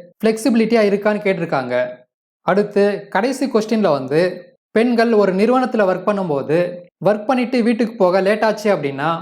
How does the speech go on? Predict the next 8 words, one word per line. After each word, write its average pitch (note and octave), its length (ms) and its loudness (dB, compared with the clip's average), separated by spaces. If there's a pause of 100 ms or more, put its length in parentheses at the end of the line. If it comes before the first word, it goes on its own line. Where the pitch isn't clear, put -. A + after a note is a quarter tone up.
(380)
அந்த A3+ 240 2
நேரத்துல F#3+ 380 0 (500)
போக்குவரத்து A3+ 560 2
வசதியை D3+ 400 0 (260)
செஞ்சு A#3 280 2
கொடுக்குறாங்களான்னு F#3+ 600 0
கேட்டிருக்காங்க. D#3 500 -2 (720)
அடுத்து G#3+ 320 2